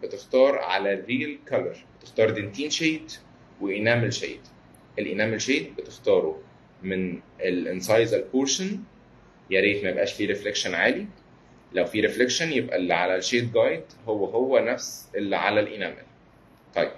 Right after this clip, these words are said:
يا ريت ما يبقاش حاصل dehydration، يعني السنه ما تتعرضش للهواء كده، البق مفتوح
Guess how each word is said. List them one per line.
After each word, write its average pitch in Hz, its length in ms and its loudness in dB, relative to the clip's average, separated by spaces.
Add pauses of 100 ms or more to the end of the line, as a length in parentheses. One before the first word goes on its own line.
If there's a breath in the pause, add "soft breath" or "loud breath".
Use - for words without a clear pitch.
(320)
يا 92 100 6
ريت 98 300 0
ما 90 100 -2
يبقاش 92 420 -2
حاصل 101 320 2
dehydration، 101 720 0
يعني 85 200 -4
السنه 107 460 -6
ما 101 140 -2
تتعرضش 82 540 0
للهواء 95 480 -2
كده، 101 160 0
البق 90 280 -4
مفتوح 135 420 -8